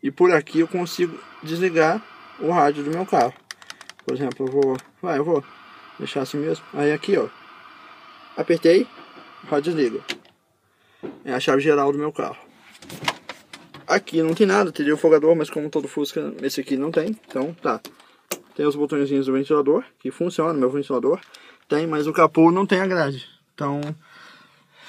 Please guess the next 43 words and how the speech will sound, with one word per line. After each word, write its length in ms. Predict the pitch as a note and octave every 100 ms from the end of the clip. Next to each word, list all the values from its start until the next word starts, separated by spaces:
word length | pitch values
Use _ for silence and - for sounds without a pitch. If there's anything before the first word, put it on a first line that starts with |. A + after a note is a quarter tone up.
| - _
eu 80 | D3+
até 160 | D3+
tirei 400 | D3+ D#3+ D3+ D3+
lá, 260 | C#3+ C#3+ D#3
mas 240 | D3+ D#3
tá, 160 | - A#2+
bom. 300 | B2+ B2 A#2 - _ -
Aqui 200 | C3+ C3+
fica 160 | C3 C#3
as 80 | C3+
gradinhas, 580 | D3+ C#3+ F3+ F#3 -
tem 260 | - D3 D3
o, 380 | C#3 B2+ A#2+ A#2+ - -
o 240 | B2+ A#2
P 140 | A2 C#3
Q 120 | C#3
P 160 | C#3
que 80 | B2+
ficava 240 | - B2+ B2+
aqui 160 | -
que 80 | C3
eu 40 |
tirei, 320 | A#2+ C#3 C3 -
tá 120 | A2
lá 100 | A2
dentro. 260 | A2+ C#3
Sempre 320 | - D3 D#3+ -
quebra 360 | D#3 D3+ B2
nesse 200 | A#2+ B2
painel. 380 | - A#2+ B2+ E3 _ _ _ _ _ - - - -
Aqui 160 | C#3
tem 80 | D#3
um 20 |
porta-luva 580 | D#3+ D#3+ D3 D#3+ F3 E3+
que 140 | D#3+
ficou 240 | D3 - D3
grande, 300 | C#3 E3 D3+
ó, 80 | D#3
tá 80 |
o 40 | D3
tamanho 240 | D3+ D#3
do 60 | D#3
porta-mala. 460 | E3 D#3 C3+ A#2